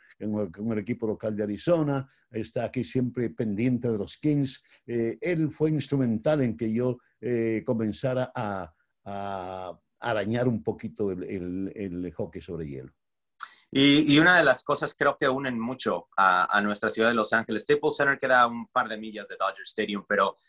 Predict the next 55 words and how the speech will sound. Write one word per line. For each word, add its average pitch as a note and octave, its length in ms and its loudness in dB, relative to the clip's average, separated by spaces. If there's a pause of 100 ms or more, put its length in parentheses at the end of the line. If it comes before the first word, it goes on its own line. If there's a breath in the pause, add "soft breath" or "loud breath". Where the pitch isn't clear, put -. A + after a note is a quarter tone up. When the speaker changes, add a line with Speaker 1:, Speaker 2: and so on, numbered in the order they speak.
(240)
Speaker 2:
eh, A2 220 4
tú C#3+ 100 2
que D3+ 80 6
lo C#3+ 60 6
has C3+ 100 4
visto C3 240 -2
por A#2 120 -2
tanto A#2 200 2
tiempo A#2+ 240 -4
con A#2+ 120 -2
una B2+ 80 4
afición A#2 300 -4
tan B2 260 0
fiel A2 300 0 (160)
de, G2+ 140 -6 (140)
de, G2+ 220 -2
de G#2 140 0
los G2 160 0
azules, G#2 520 0 (300 soft breath)
eh, A2+ 280 8
una C3+ 240 2
de C#3 60 4
las B2 160 0
cosas C3+ 160 -4
que B2+ 60 -4
a - 20 0
mí B2+ 80 0
me C3 60 -4
impresionó A#2 380 0
también A#2 460 2
viendo A2+ 240 0
hockey A2+ 260 -2
por - 160 -6
primera A2 320 4
vez A#2 280 0
cuando G2+ 180 -4
fui A2+ 120 0
a - 20 2
Staples A2 300 -2
Center A#2+ 160 0
es A2+ 100 -4
la, A2+ 140 0
la G#2 120 2
gente. D#3+ 320 2
Es, B2+ 140 -6
es - 140 0
increíble F3 600 6 (180)
el - 100 -2
tipo F3 200 4
de F3 60 4
familia, D3+ 420 2
¿no? A#2 160 -2
que - 120 -8
podemos B2+ 340 -2
vivir C3 380 -4